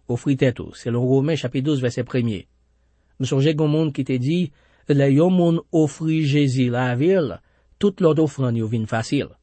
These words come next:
E se vre. <laughs> Dezyèm ofrann, ou ka sakrifye bousou. Poch ou, bousou, lajan ou. Ou ka gade De Korent chapit huit, vèsè premye a vèsè senk sou sa. E zanmi m ka di sa, si Bondye pa gen kontwòl bousou,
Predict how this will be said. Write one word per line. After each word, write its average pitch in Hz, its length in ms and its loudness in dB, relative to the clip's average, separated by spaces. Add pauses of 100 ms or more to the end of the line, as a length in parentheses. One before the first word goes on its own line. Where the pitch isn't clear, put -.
(320)
E 117 160 -4
se 117 160 -4
vre. 120 260 0 (280)
<laughs> 113 140 -4 (640)
Dezyèm 202 340 4
ofrann, 208 560 0
ou 190 120 -2
ka 247 140 0
sakrifye 160 760 -2
bousou. 147 500 -2 (560)
Poch - 300 -4
ou, 220 100 -2 (100)
bousou, 185 540 -2
lajan 160 460 0
ou. - 60 -14 (760)
Ou 113 120 -8
ka 135 140 0
gade 139 360 2
De 143 180 2
Korent 151 320 2
chapit - 320 -4
huit, 143 220 0
vèsè 120 260 -4
premye 117 240 -2
a 104 80 -4
vèsè 104 240 -8
senk 95 220 -10
sou 98 120 -8
sa. 73 200 -14 (580)
E 143 140 0
zanmi 180 240 2
m 175 80 -4
ka 180 140 -2
di 147 160 -2
sa, 185 200 -2 (400)
si - 240 -4
Bondye 175 480 0
pa 156 160 -4
gen 143 160 0
kontwòl 139 500 -2
bousou, 131 600 0